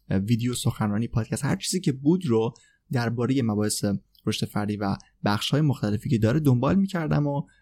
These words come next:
اه، می‌خوندم و بهشون گوش می‌دادم. برای فصل سوم پادکست می‌خواستم یک جنبندی نسبت به این، اه،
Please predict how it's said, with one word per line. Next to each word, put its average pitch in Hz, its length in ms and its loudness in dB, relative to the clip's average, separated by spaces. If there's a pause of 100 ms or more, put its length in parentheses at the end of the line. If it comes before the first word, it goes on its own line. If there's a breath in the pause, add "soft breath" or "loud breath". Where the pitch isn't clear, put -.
(100)
اه، 110 100 2
می‌خوندم 127 480 2
و 120 80 0
بهشون 113 580 2 (320)
گوش 113 320 0
می‌دادم. - 440 -4 (680)
برای 147 420 2
فصل 131 300 -2
سوم 113 460 0
پادکست 117 640 0 (240)
می‌خواستم 151 360 0
یک 185 140 -6
جنبندی 110 640 -2
نسبت 127 380 -2
به 123 280 0 (240 soft breath)
این، 127 300 0
اه، 98 320 0